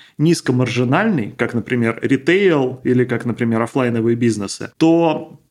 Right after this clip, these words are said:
ты неизбежно будешь вынужден культуру внутри своей компании тоже делать более агрессивной, более компетитив и так далее, потому что иначе тебя просто разницей давления разорвет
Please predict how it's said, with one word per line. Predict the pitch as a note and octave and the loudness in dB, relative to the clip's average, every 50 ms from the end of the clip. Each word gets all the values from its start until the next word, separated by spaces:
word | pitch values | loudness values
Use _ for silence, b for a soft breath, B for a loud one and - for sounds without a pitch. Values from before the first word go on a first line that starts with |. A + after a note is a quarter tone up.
| _ _ _ | _ _ _
ты | - F#3 F#3 F#3 F3+ | 0 2 2 4 4
неизбежно | E3+ E3 E3+ E3+ E3 D#3 C#3 C3+ C3 C3+ F3+ A3 A#3 A3+ G3+ D#3+ D3+ C3+ A#2 G#2 - - _ _ _ _ _ | 4 4 4 4 4 2 0 -2 -2 0 2 2 2 0 0 0 0 0 0 -4 -8 -12 _ _ _ _ _
будешь | - - - C#3+ E3 D#3 C#3 - - - C3+ | -20 -6 0 0 2 2 2 0 0 0 0
вынужден | C#3+ F3+ F3+ E3+ D3+ C3 C3+ C#3+ C3 | 2 2 2 0 -2 0 -2 -2 -2
культуру | - - C#3+ C3 - E3+ D#3 D3 C#3 | 0 0 0 2 2 2 2 2 2
внутри | B2+ C3+ C3+ C3 - F#3+ | 2 2 0 0 -2 -4
своей | G3 - - D3 C#3+ | -2 0 -2 0 0
компании | D3 C3+ C3 D3 C#3+ C#3 C3 | 0 -2 -2 -2 -2 -2 -4
тоже | B2 - D#3+ D3+ C#3+ | -2 -2 -2 -2 0
делать | C3 C#3+ C3+ B2+ A#2 | 0 0 0 0 0
более | A#2 B2 D3 C3+ B2+ A#2+ | 0 0 0 2 2 0
агрессивной, | A#2 A#2 B2+ C3 - - G3 G#3+ A3+ G#3 F#3+ E3+ | 0 -2 -4 -4 -4 -2 0 0 2 2 2 0
более | C3 B2 C#3 C3 B2 B2 A#2 | 2 2 2 2 2 2 0
компетитив | - C#3+ C3 C#3 C#3 F#3+ F#3+ - D3 - B2+ - C#3+ | 0 -2 -2 0 0 0 0 0 -4 -4 -4 -6 -4
и | |
так | - - C3 C3 | -2 -2 -2 0
далее, | C#3+ G3+ A#3+ A#3 E3+ - | 0 0 2 2 0 -2
потому | - - C#3+ | 0 -4 -4
что | C#3 - - C#3 C3 | -4 0 0 2 2
иначе | C3 D3 F3 - - - - B2+ | 2 2 2 0 -2 -2 -4 -4
тебя | - D3 B2+ D3 | -2 0 -2 -2
просто | D3 C#3+ D3 - - C3 | 0 -2 -4 -2 -2 -2
разницей | C3 C#3+ C#3 C#3+ C#3 C3 - - B2+ | -2 -2 0 -2 -4 -2 -2 -2 0
давления | B2 C3 B2+ C3+ C#3 C3 A#2+ A2 G#2+ | 0 0 2 2 2 2 0 0 -2
разорвет | G#2+ A2+ G#2+ A#2+ A#2+ A#2 B2+ D3+ F3+ G3+ G3+ - | -2 -2 -2 -2 -2 0 2 0 0 0 -2 -6